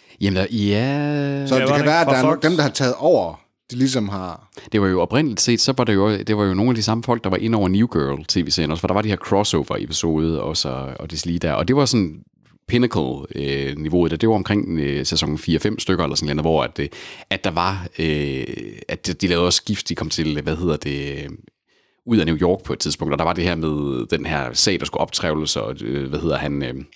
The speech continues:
Speaker 1: Jamie og, hedder hun ikke
Speaker 3: Jamie?
Speaker 1: Nej, hvad hedder hun? Hun hedder ikke Jamie. Hedder hun, øh, Amy, for pokker. Amy. Der er hans romance
Speaker 2: <laughs> Jamie, Amy.
Speaker 1: hans romance med, øh, med Amy og alle de, de
Speaker 3: Jeg
Speaker 1: ting,
Speaker 3: hedder
Speaker 1: der er.
Speaker 3: Anders, Peter.
Speaker 1: Det er Anders.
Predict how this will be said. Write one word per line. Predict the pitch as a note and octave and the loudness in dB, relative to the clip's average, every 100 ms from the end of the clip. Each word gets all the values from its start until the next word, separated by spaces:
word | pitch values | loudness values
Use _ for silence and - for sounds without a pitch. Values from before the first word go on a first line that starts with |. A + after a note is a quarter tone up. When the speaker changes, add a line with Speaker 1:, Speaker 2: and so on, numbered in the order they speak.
| - - - - - - - - - _ - | -16 -16 -16 -20 -20 -20 -20 -20 -20 _ 2
Speaker 1:
Jamie | A2 A2 A2 G#2 - | 2 4 2 2 0
og, | D#2+ D2+ D2 D2+ _ _ _ _ - | 0 0 -2 -10 _ _ _ _ -4
hedder | F2 | -2
hun | D#2 | -2
ikke | - C3 | 0 2
Speaker 3:
Jamie? | F#3 A3+ - | 2 0 -2
Speaker 1:
Nej, | D#2 F2 | -6 -2
hvad | G2+ | 0
hedder | G2+ | 0
hun? | E2+ | -2
Hun | |
hedder | F#2+ G2 | -2 -2
ikke | G2 F#2+ | -2 -2
Jamie. | F#2+ | -2
Hedder | F2+ F#2+ F#2 | -2 -2 0
hun, | D#2+ D#2 | 0 -2
øh, | C#2+ C#2+ C#2+ - - | -4 -8 -12 -4 2
Amy, | F3+ F#3 D2 D2+ - | 4 4 0 -6 -12
for | |
pokker. | D#2 C2+ A1+ - D3+ | -6 -4 -4 0 2
Amy. | E3+ F2+ C#2+ - - - - D#3+ | 2 0 -4 -18 -20 -12 -4 -2
Der | G#2 | 2
er | A2 | 2
hans | G2+ A2 - | 2 0 0
romance | A2+ G#2+ E3 | 2 4 4
Speaker 2:
<laughs> | |
Jamie, | G#3 E3 D3 D3 | 4 4 6 4
Amy. | E3+ B2 F2 - - | 4 0 -4 -6 2
Speaker 1:
hans | C#3+ - | 2 4
romance | D3+ C3 D3+ E3 C#3+ | 2 2 2 2 2
med, | A2 G2+ G2 F#2+ | 4 4 4 4
øh, | F#2 F2+ F2+ | 2 0 0
med | F#2+ | 0
Amy | G2+ A2 A#2+ F2+ | 2 2 2 0
og | |
alle | D#2 F2 | -2 -4
de, | |
de | F2+ - | -6 -4
Speaker 3:
Jeg | G2 | 0
Speaker 1:
ting, | C#3+ | 2
Speaker 3:
hedder | C3 | 4
Speaker 1:
der | A2+ | 4
er. | |
Speaker 3:
Anders, | B2+ C#3 | 2 0
Peter. | - - - - _ _ _ - | -4 -10 -12 -20 _ _ _ -2
Speaker 1:
Det | G2+ | -2
er | F2 | 0
Anders. | F#2+ G2+ - | -4 -4 -6